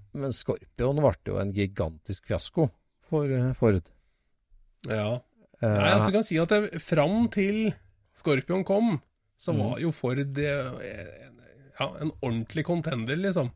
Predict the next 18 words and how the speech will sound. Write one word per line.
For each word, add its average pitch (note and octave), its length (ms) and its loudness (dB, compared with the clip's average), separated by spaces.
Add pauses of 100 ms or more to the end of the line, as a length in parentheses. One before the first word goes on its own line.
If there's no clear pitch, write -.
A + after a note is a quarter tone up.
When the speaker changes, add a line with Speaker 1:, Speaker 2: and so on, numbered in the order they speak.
Speaker 1:
Ja, C3 220 10
var C3+ 160 10
jo D#3 60 6
det. C3+ 100 0 (280)
Var G#2 120 -4
jo C3+ 60 -6
det. A2 80 -8 (280)
Speaker 2:
Da D3+ 160 6
var A2+ 260 6
det, C#3+ 240 -2
da C3+ 120 2
var C3+ 160 4
det C3 140 2
liksom B2 120 -2
sånn, A#2+ 260 0
om A#2+ 200 0
du C#3 80 0
kjørte B2 840 -2